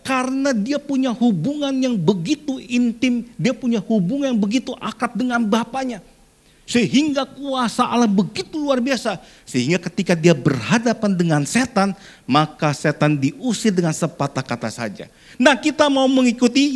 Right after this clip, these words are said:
Yesus, kita ngusir setan, tapi kita nggak mau mengikuti apa yang Yesus lakukan sebelumnya.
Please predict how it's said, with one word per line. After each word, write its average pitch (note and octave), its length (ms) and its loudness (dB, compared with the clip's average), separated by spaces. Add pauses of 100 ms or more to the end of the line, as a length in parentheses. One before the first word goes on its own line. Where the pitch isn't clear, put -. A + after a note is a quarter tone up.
Yesus, C#4 600 0
kita C#4 160 0
ngusir C#4+ 280 0
setan, D4 440 0 (240)
tapi F#3 240 0
kita G#3 240 -2
nggak F#3+ 240 0
mau G3 160 2
mengikuti G3 800 -2 (400)
apa B2+ 320 -2
yang C#3+ 400 2 (240)
Yesus D3 320 0
lakukan D#3 400 -4
sebelumnya. C3 640 2